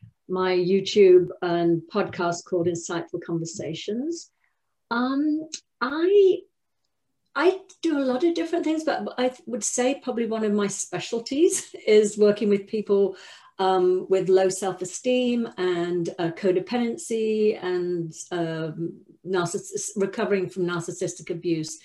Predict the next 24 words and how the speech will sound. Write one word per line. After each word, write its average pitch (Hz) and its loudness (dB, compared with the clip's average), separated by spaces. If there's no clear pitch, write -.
tends 269 -4
to 214 -4
be 208 4
my, 190 0
about, 330 0
about 277 -4
half 214 -2
my 185 0
client, 170 -4
uh, 175 0
my 170 0
clients 160 -8
would 165 -8
fall - -2
into 160 2
that 156 -8
category. 143 -10
So 190 -12
that's - -14
pretty 254 -16
much 233 -12
what 208 -6
I 240 -6
do. - -4